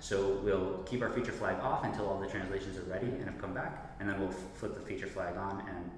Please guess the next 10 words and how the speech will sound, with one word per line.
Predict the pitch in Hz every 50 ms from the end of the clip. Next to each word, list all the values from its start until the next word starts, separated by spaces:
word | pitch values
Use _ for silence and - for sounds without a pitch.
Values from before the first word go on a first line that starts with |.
| - -
the | 92
translations | 92 - 101 95 92 92 90 90 - - 92 90 87 90 - - - - - - - - - -
and | 98 92 90 85 87 -
new | - 107 98 95
feature | - 98 92 - 90
will | 82 82
be | 87
available | - - 87 82 - - - - -
to | -
everyone. | - - - - - - -